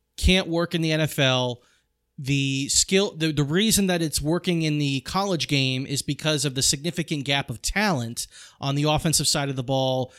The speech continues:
versus, uh, for, for a college offense versus a college defensive side of the ball. I, I'm admitting that that's my perspective.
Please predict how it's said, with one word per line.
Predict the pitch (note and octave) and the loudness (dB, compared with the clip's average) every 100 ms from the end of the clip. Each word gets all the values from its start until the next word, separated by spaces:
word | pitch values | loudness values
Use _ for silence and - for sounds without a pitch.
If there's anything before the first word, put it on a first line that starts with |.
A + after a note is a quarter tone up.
| - - | -16 -2
versus, | D#3 C3+ D3+ D3 | 2 2 2 -2
uh, | - | -6
for, | B2+ D3 C3+ C3 | -6 -4 -4 -4
for | - C#3 | -6 -6
a | |
college | B2+ D3+ C#3 B2+ | -4 -4 -4 -2
offense | C#3+ C#3 - A#2 - - - - | 0 0 -2 0 0 -2 -10 -12
versus | D3 D3+ - D3 C#3 - | -2 2 2 2 2 0
a | C#3 | -2
college | C3+ D#3+ D3+ C#3+ B2+ | -2 -2 -2 -2 -2
defensive | F3 D#3+ C3 A2+ G#2+ | 0 0 -4 -4 -6
side | A2+ | -6
of | A2 | -10
the | |
ball. | G#2 A#1 - _ _ - | -14 -16 -18 _ _ -10
I, | E3 D#3+ | -6 0
I'm | F3 | 4
admitting | G3+ F#3 G#3 D3+ | 6 6 6 4
that | D3 | 2
that's | D3+ C#3+ | 2 0
my | D#3 | 0
perspective. | D#3 D3 C#3 G#2+ - - | 2 0 0 -4 -12 -20